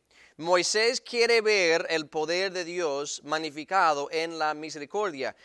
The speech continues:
Y qué bueno que Moisés era uno que invocaba a Dios, un requisito para uno recibir la misericordia de Dios. Y hay muchos pasajes que nos hablan, ah, de la misericordia de Dios.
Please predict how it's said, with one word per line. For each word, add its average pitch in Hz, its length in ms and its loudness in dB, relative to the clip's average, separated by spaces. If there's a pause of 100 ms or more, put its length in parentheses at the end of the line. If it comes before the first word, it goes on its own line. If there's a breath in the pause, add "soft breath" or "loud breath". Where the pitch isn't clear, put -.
(100 soft breath)
Y 156 120 -8
qué 226 180 4
bueno 226 300 0
que 190 120 -4
Moisés 180 520 -2
era 202 100 -2
uno 202 420 -4
que 175 140 -4
invocaba 156 840 2
a 151 80 -2
Dios, 233 420 -6
un 180 180 -10
requisito 170 960 -10 (220 soft breath)
para 143 160 0
uno 160 140 -4
recibir 156 340 -6
la 151 80 -2
misericordia 131 840 -6
de 123 540 -6 (140)
Dios. 123 600 -8 (480 loud breath)
Y 233 140 0
hay 269 80 4
muchos 269 320 -6
pasajes 202 560 -2
que - 80 -10
nos 156 180 -8
hablan, 165 440 0 (720)
ah, 123 360 0 (320)
de 135 140 -6
la 147 80 -2
misericordia 151 540 -4
de 143 60 -8
Dios. 151 360 -8